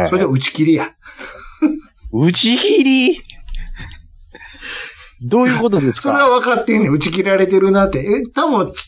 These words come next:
Speaker 2: 終わってんのかな？ちゃんと分からへんねんけど。ほいでね。
Speaker 1: はいはいはい。
Speaker 2: 何がしんどいってね。
Speaker 1: うん。
Speaker 2: この主人公がおもんないね。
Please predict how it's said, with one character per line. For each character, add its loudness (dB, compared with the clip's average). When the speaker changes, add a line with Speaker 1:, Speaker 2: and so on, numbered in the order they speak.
Speaker 2:
終 2
わ 0
っ -6
て 2
ん 2
の 2
か -2
な？ 0
ち -2
ゃ 2
ん 0
と 0
分 0
か -2
ら 0
へ 2
ん 4
ね 2
ん -10
け -8
ど。 -14
ほ 0
い 0
で 2
ね。 2
Speaker 1:
は -2
い -2
は 0
い -2
は 0
い。 -2
Speaker 2:
何 4
が 2
し 2
ん 4
ど 4
い 0
っ -2
て -6
ね。 -16
Speaker 1:
う -2
ん。 0
Speaker 2:
こ -2
の 0
主 0
人 0
公 0
が -2
お -2
も 2
ん 2
な 0
い 0
ね。 0